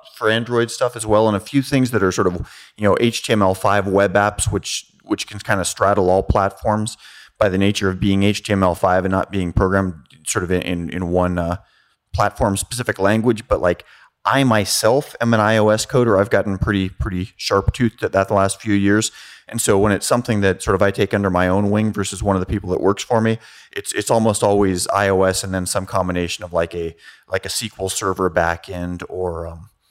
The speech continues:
you know, a, a lot of the apps have sort of a combination of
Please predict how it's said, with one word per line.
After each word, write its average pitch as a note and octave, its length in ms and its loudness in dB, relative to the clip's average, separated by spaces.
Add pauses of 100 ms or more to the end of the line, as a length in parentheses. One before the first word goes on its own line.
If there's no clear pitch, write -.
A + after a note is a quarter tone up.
(320)
you F#2+ 80 -6
know, F2+ 240 -4 (340)
a, B2+ 60 4
a C3 260 2
lot D#3+ 200 4
of C3 60 -6
the B2 100 2
apps A2 200 2
have G2 320 0
sort G#2 120 0
of F2 40 -6
a F#2 100 -2
combination F#2 600 -2
of E2+ 160 -8